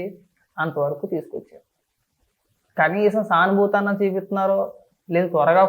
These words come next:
కోరుకో-, కోలుకోవాలని చెప్పేసి కోరుకుంటున్నారా అంటే అది కూడా లేదు. నాకు తెలిసి,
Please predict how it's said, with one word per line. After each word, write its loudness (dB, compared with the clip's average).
కోరుకో-, 4
కోలుకోవాలని 2
చెప్పేసి -8
కోరుకుంటున్నారా -2
అంటే -8
అది -2
కూడా -2
లేదు. -10
నాకు 4
తెలిసి, 2